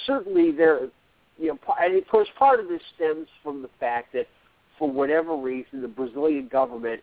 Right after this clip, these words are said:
and the Brazilian Football Confederation decided to go with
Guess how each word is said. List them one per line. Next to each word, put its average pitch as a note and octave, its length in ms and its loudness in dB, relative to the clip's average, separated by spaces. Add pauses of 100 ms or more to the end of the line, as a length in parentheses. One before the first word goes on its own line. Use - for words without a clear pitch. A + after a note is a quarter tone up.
and A#2+ 240 -2
the A#2+ 80 -4
Brazilian B2 540 -4
Football B2+ 320 2
Confederation A#2+ 960 -4 (360)
decided D3+ 540 2
to C#3 80 -8
go D3+ 220 2
with C3+ 180 -4